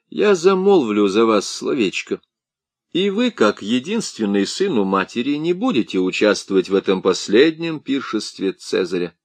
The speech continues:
Неужели Наполеон настолько уверен в своем счастье, что решится напасть на Россию?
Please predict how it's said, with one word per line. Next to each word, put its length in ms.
Неужели 600
Наполеон 640
настолько 500
уверен 480
в 60
своем 500
счастье, 920
что 280
решится 500
напасть 420
на 80
Россию? 480